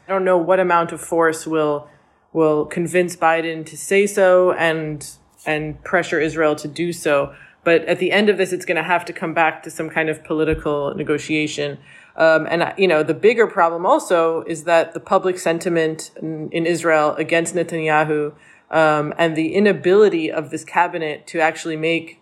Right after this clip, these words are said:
effective decisions is very, very apparent. And I think the U S is also gonna grow impatient with the Netanyahu government. Also, what they're doing in the West Bank, it cannot be overstated how dangerous it is and how much that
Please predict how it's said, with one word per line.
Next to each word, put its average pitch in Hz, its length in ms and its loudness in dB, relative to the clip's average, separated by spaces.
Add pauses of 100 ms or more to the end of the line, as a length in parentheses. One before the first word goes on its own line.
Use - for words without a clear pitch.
effective 170 460 -2
decisions 151 720 -2 (380)
is 165 180 -2
very, 196 280 4
very 170 260 4
apparent. 180 460 2
And 156 100 -2
I 151 60 0
think 170 200 -4
the 165 100 -2
U 160 160 -2
S 160 200 0
is 147 80 -10
also 175 240 0
gonna 156 220 -2
grow 156 480 2
impatient 170 880 -2 (380)
with 160 600 0
the 170 120 0
Netanyahu 160 600 -2
government. 156 540 -2
Also, 220 300 2
what 196 160 2
they're 175 100 0
doing 185 260 0
in 170 60 0
the 160 80 2
West 165 320 0
Bank, 170 460 -2
it 165 140 -2
cannot 165 480 -4
be 165 320 -4
overstated 165 720 0
how 160 160 2
dangerous 160 840 -2
it 156 120 0
is 151 340 0
and 156 140 -6
how 160 180 0
much 156 380 -2
that 160 360 2